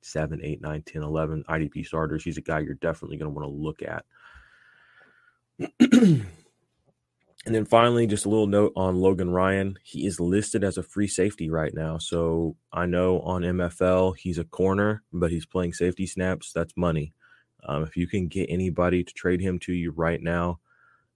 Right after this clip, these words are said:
on M F L in particular,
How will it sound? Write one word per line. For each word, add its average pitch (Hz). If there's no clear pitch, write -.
on 92
M 87
F 78
L 87
in 90
particular, 170